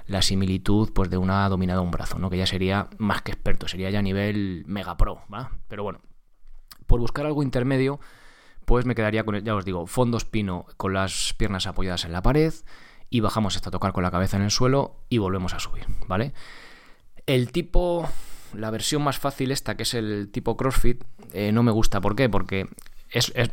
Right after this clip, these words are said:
es básicamente lo mismo, pero al subir, o sea, tenemos las piernas encogidas cuando estamos con la cabeza tocando el suelo, digamos que se hace una parada, dobla las rodillas, dobla la cadera y haces pla, pegas un patadón para arriba y con ese impulso te ayuda a hacer el fondo pino, ¿vale?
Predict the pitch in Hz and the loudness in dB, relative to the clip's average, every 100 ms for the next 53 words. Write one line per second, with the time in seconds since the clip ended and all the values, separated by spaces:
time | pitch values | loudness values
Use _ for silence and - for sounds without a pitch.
0 | - - 123 117 - 120 123 123 120 131 | -4 -2 2 2 4 4 4 4 4 4
1 | 139 151 - - - - - 127 - 123 | 2 0 -4 -12 -14 0 4 4 2 2
2 | 143 160 - - - 110 107 107 120 - | 4 2 -2 -14 -6 -4 -2 -2 4 6
3 | 117 110 113 110 110 101 98 - 110 113 | 6 4 0 0 0 0 0 0 0 0
4 | 110 104 101 104 - - 110 113 101 123 | 0 -2 0 -2 0 0 0 -2 0 -2
5 | - - 98 110 - - 104 107 104 - | -2 -4 -4 0 0 2 0 0 2 2
6 | 113 135 143 - - - - 107 113 127 | 2 0 -2 -10 -16 -20 -14 -4 -2 0
7 | 113 110 120 139 143 139 107 101 113 113 | 0 0 2 2 2 0 -2 -4 -2 -2
8 | 113 120 135 139 113 98 - 131 110 - | -4 -2 0 0 -2 -6 -6 -6 2 2
9 | 127 - 127 120 113 117 120 117 127 147 | 2 0 2 2 2 -2 -2 -4 -2 -2
10 | 160 180 - - - - 143 123 117 - | -4 -6 -14 -18 -18 -8 -4 0 0 2
11 | 127 127 - 147 120 131 139 151 - 110 | 0 4 4 4 2 -4 -8 -10 -4 -4
12 | 104 110 113 - - 107 101 104 95 - | -2 -2 -2 -4 -6 -6 -2 -2 0 0
13 | - - 85 - | 0 -2 -6 -6